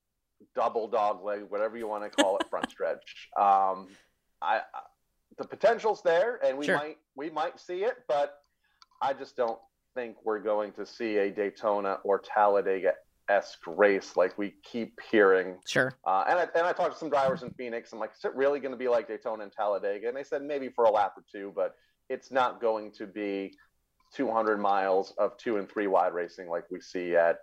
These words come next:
Speaker 1: uh, the traditional super speedways.
Speaker 2: Well, there's only way to figure out what's gonna happen, and that is either be there
Speaker 1: Race
Speaker 2: or
Speaker 1: them.
Speaker 2: tune in to the live coverage on the Motor Racing Network, two thirty green flag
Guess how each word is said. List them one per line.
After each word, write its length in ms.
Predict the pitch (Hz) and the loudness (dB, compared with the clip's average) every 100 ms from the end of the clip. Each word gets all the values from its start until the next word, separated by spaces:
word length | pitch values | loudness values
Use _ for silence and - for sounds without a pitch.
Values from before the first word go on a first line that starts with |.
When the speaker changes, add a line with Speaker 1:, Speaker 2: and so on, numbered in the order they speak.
| - | 0
Speaker 1:
uh, 160 | 85 | 2
the 120 | 82 98 | 2 0
traditional 440 | 117 98 85 85 | 0 0 -2 -6
super 220 | - 85 | -10 -12
speedways. 460 | 76 - - - - - - | -10 -6 2 2 0 -14 8
Speaker 2:
Well, 220 | 214 233 | 10 12
there's 200 | 214 202 | 10 6
only 280 | 214 247 233 | 0 0 0
way 220 | 214 202 | -2 -2
to 120 | 180 | -4
figure 260 | 175 175 170 | -6 -4 -4
out 120 | 156 | -4
what's 120 | 151 | -6
gonna 160 | 151 139 | -8 -8
happen, 300 | 135 131 127 | -8 -8 -10
and 120 | 131 | -8
that 140 | 139 | -6
is 260 | 139 131 - | -6 -8 -8
either 220 | 147 143 | -6 -4
be 200 | 131 156 | -2 -2
there 300 | 151 147 143 | 0 -2 -2
Speaker 1:
Race 100 | 131 | -2
Speaker 2:
or 80 | 135 | -4
Speaker 1:
them. 100 | 131 | -6
Speaker 2:
tune 240 | - 165 160 | -4 -4 -4
in 320 | 135 127 131 | -6 -8 -10
to 120 | - | -6
the 140 | 135 127 | -6 -2
live 260 | 139 147 | -2 -2
coverage 300 | - 151 143 | -4 -6 -6
on 80 | 143 | -8
the 80 | 135 | -6
Motor 160 | 139 | -6
Racing 320 | 139 139 143 135 | -4 -6 -8 -8
Network, 320 | 139 143 - | -6 -6 -4
two 160 | 175 | -6
thirty 380 | 170 - 175 160 | -6 -4 -4 -4
green 280 | 139 151 151 | -6 -8 -8
flag 580 | - 160 156 143 143 | -6 -2 -2 -2 -6